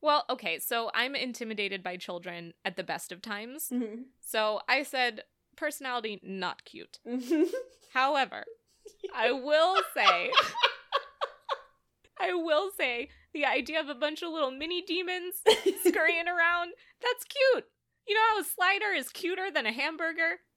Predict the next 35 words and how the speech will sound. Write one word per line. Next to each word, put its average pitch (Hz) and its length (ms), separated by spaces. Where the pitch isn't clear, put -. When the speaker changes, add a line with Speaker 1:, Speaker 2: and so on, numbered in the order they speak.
Speaker 2:
Yes, 349 580
and 285 120
both 302 240
will 294 160
eventually 277 380
kill 262 180
you 262 140
if 285 60
you 254 80
eat 269 80
too 311 100
many 254 160
of 320 120
them? 359 140
Speaker 1:
Yes. 466 460
Speaker 2:
Hmm. 254 260
Speaker 1:
Physically 381 580
cute. 392 320
Speaker 2:
I, 494 480
uh, 359 460
I'm 381 80
gonna 494 60
say 480 200
no. 277 760
I 294 60
think 330 240
that 302 120
the 294 140
Speaker 1:
<laughs> - 60
Speaker 2:
only 285 680
cute 254 440
evil 254 300
thing 254 260
is, 240 260
uh, 185 320